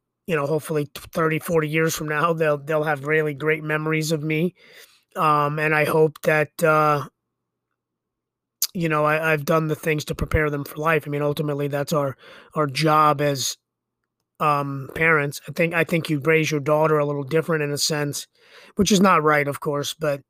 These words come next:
you know, you want your man, your boy to be a man, and you want your woman to be respected by men. So, uh, your girl, your, your daughter to be respected by men. So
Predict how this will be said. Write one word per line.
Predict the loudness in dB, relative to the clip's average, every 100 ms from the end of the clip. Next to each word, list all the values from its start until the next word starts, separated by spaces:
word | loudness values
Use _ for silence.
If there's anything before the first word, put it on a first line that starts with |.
| _ _
you | -4
know, | -2 -2
you | -2 0
want | 0 0
your | -2
man, | 0 0
your | -2 -2
boy | 4 4 4
to |
be | 2 0
a |
man, | 2 2 2
and | 2
you | 0
want | 0
your | -2
woman | -2 0 0 -2
to |
be | -4 -4
respected | -4 -2 -2 -2 -4
by | -2
men. | -2 -4 -6
So, | -4 0 2 0 -6 -20 -20 -18 -20 -20 -20 _ -20 -2
uh, | 2 2
your | 2 4
girl, | 6 6 4
your, | 2 0 0
your | 0
daughter | 4 6 6
to | 2
be | 0
respected | -4 -2 -4 -4 -4
by | -4
men. | -4 -6 -8
So | -4 -4